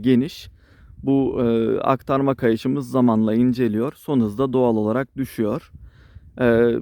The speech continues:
biz denemedik dediğim gibi. Bir de zaten, e, elcik koruma, ön cam, tur camı falan taktığımız için, e, doğal olarak, e, son hızımız düşecekti. E, düşmüştür diye tahmin ediyorum.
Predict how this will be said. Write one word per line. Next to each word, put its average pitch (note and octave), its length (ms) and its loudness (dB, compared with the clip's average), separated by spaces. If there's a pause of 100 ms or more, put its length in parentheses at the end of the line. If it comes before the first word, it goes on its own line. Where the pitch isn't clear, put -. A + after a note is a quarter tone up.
biz E3+ 260 -4
denemedik E3 460 0
dediğim A#2+ 260 2
gibi. D#3 180 -4
Bir D#3 60 -4
de C#3+ 100 2
zaten, C#3 540 -2
e, A2+ 440 0
elcik B2+ 420 0
koruma, A#2+ 520 2 (180)
ön B2 260 0
cam, A2 300 -2 (1160)
tur C3+ 180 2
camı A#2 240 2
falan A#2 340 0
taktığımız E3+ 600 -4
için, A2 300 -6 (540)
e, C3 280 0
doğal C#3 240 4
olarak, A#2 540 -4 (280)
e, A#2 220 -2
son D3 280 -2
hızımız A#2 440 -4
düşecekti. D#3 680 -4 (720)
E, D3 320 2
düşmüştür E3 600 -4
diye A2 160 0
tahmin A2+ 380 -2
ediyorum. B2 480 -2